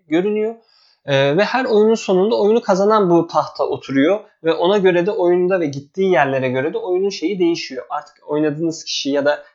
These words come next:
indirmeye çalıştığınız kişi değişiyor gibi gördüm ben izlediğim şeylerden, e, videolardan. Özellikle, e, çizimleri çok güzel. Benim çok beğendiğim çizgi roman vari güzel çizimleri var. Ben o yüzden bu oyunu hevesle doğrusu bekleyeceğim.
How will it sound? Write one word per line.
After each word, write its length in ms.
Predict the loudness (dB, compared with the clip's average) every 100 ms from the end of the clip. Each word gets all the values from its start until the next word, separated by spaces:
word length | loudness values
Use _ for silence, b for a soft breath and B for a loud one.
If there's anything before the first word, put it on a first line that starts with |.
| -4
indirmeye 420 | -2 0 0 -2
çalıştığınız 500 | -4 -8 -8 -10 -10
kişi 220 | -10 0
değişiyor 420 | 2 2 0 -2
gibi 360 | -2 -4 -6 -10 _ _
gördüm 400 | 0 0 2 -2
ben 140 | -2 -4
izlediğim 420 | -6 -6 -4 -4 -4
şeylerden, 640 | -4 -4 -4 -4 -8 -10 _ _ _ _ _ -6
e, 340 | 0 0 0
videolardan. 640 | 0 0 0 -2 -4 -6 -8 _
Özellikle, 600 | 0 2 2 0 0 0 0 0 0
e, 80 | 0
çizimleri 460 | 0 0 2 2 0
çok 240 | -2 -4
güzel. 240 | -4 -2
Benim 140 | 0 -2
çok 260 | -2 -6
beğendiğim 280 | -6 -6 -6
çizgi 300 | -8 -10 -6
roman 320 | -4 -2 -2
vari 400 | -2 -2 -4 -10 -14
güzel 340 | -12 -8 -8
çizimleri 500 | -8 -10 -8 -6 -6
var. 160 | -8 -10
Ben 100 | -6
o 40 | -4
yüzden 300 | -2 -2 2
bu 80 | 2
oyunu 260 | 2 0 0
hevesle 400 | -2 -2 -4 -4
doğrusu 300 | -4 -4 -2
bekleyeceğim. 480 | -2 -2 -4 -4